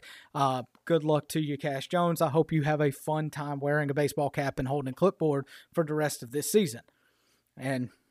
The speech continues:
as I say that, he'll be out there on the first snap of the game. I know he will be. Um, as a team, we talked about Georgia or South Carolina's inabilities running the ball. Georgia's run the ball pretty nicely.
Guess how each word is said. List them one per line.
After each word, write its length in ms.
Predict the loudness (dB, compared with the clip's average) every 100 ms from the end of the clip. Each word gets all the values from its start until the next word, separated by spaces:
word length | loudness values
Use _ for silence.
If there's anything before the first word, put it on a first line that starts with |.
| _ -4
as 180 | 2
I 80 | 2
say 240 | 8 8 10
that, 300 | 8 8 4
he'll 100 | 4
be 180 | 6
out 140 | 4 2
there 180 | 2 2
on 100 | 0
the 80 |
first 280 | 4 4 4
snap 280 | 2 0 0
of 60 | -2
the 60 |
game. 300 | -2 -4 -4
I 80 | -4
know 180 | 0 0
he 80 | 0
will 220 | -4 -6
be. 180 | -14 -18 -20 -20 -20 2
Um, 340 | 4 4 2 -6 _
as 220 | 2 4 4
a 100 | 0
team, 480 | 0 0 2 -2 -2
we 80 | 0
talked 220 | 0 4
about 240 | 2 2
Georgia 440 | 0 0 2 0 0
or 240 | -2 -2 0
South 240 | 0 2
Carolina's 420 | 0 2 0 -2
inabilities 920 | -4 -6 -2 0 2 2 0 -4 -12 -20 -20 _
running 360 | 0 2 2 0
the 60 |
ball. 340 | 0 4 6 6
Georgia's 440 | 4 2 0 0
run 140 | 0 0
the 80 |
ball 240 | 0 0 0
pretty 320 | 0 2 2
nicely. 540 | 2 0 0 0 -2